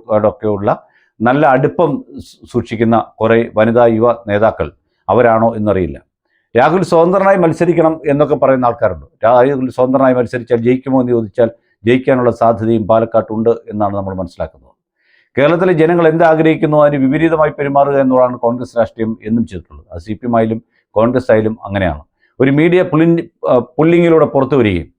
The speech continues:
സാധാരണക്കാരുടെ ഇടയിൽ ശ്രദ്ധ പിടിക്കുകയും പിടിക്കപ്പെടുകയും ചെയ്ത ഒരു നേതാവ് കുറച്ചു നാളത്തേക്ക് അവരിൽ നിന്ന് മാറി നിന്നാൽ അയാൾ രാഷ്ട്രീയത്തിൽ ഒന്നും ആകില്ല എന്നുള്ള സത്യം എല്ലാവർക്കും അറിയാവുന്ന കാര്യമാണ്, വിശേഷിച്ച്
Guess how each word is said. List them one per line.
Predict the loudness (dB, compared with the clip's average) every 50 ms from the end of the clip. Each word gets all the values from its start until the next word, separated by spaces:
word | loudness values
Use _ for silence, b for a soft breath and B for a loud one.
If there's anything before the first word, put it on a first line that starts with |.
| _ _ _ _ _ _ _ -2 0
സാധാരണക്കാരുടെ | 0 2 2 2 2 2 2 2 2 2 2 2 4 4 2
ഇടയിൽ | 2 2 0 -2 -4 -8 -14 _ _ _ _ _ -4
ശ്രദ്ധ | -2 -2 0 0 0
പിടിക്കുകയും | 0 0 0 0 -2 -2 -2 -4 -8 _ _ _ -4
പിടിക്കപ്പെടുകയും | -2 -2 0 0 -2 0 0 2 2 2 2 2
ചെയ്ത | 2 2 0 0
ഒരു | 0 0
നേതാവ് | 2 2 4 2 2 0 -2 -4 -6 b b b b b b -2
കുറച്ചു | 0 0 0 0 0 2 2
നാളത്തേക്ക് | 4 2 2 2 0 0 2 2
അവരിൽ | 2 2 0 0 0
നിന്ന് | 2 2 2 2 2
മാറി | 4 2 2 2
നിന്നാൽ | 2 2 2 2 0 -2 -6 _ _ _ _ _ 0
അയാൾ | 2 2 2 4 2
രാഷ്ട്രീയത്തിൽ | 2 0 0 -2 -4 -2 0 0 0
ഒന്നും | 2 2 2 4 4
ആകില്ല | 2 2 0 2 2 2 2
എന്നുള്ള | 2 2 0 0 -2 -4 -6 -6
സത്യം | -6 -4 -4 -4 -4 -6 -6 -6 -2
എല്ലാവർക്കും | 0 2 2 2 2 0 0 0
അറിയാവുന്ന | 0 0 0 2 0 0
കാര്യമാണ്, | 0 -2 -6 -10 -14 _ _ _ _ _ _ _ _ _ _ _ _ _ _ _ _ -4 -2
വിശേഷിച്ച് | 0 0 0 0 0 0